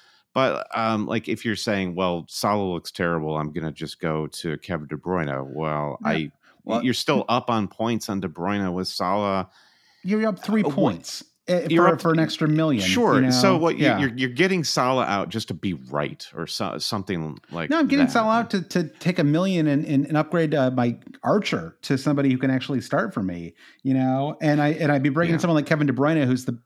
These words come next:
Speaker 2: the best player in the Premier League,
Speaker 1: Who are you gonna
Speaker 2: you
Speaker 1: get?
Speaker 2: know?
Speaker 1: Okay,
Speaker 2: Like
Speaker 1: a-, all right. Just to th-, that, who you, who is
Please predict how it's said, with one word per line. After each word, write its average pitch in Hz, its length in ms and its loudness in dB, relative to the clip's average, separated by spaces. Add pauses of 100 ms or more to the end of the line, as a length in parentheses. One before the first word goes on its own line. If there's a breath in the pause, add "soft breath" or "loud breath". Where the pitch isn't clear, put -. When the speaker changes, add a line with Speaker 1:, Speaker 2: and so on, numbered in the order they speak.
(140)
Speaker 2:
the 127 160 -2
best 139 260 0
player 143 180 -2
in 139 100 4
the 113 80 2
Premier 139 280 0
League, 95 220 -2
Speaker 1:
Who 370 160 4
are - 20 0
you 403 140 0
gonna 403 160 4
Speaker 2:
you 127 40 6
Speaker 1:
get? 127 160 6
Speaker 2:
know? 131 100 4
Speaker 1:
Okay, 127 200 4
Speaker 2:
Like - 100 0
Speaker 1:
a-, 113 200 2
all 143 80 2
right. 113 180 0
Just 147 280 -4
to 113 220 0
th-, 101 280 -2
that, 101 440 0 (440)
who 180 100 0
you, 190 220 0 (160)
who 185 300 2
is 107 180 0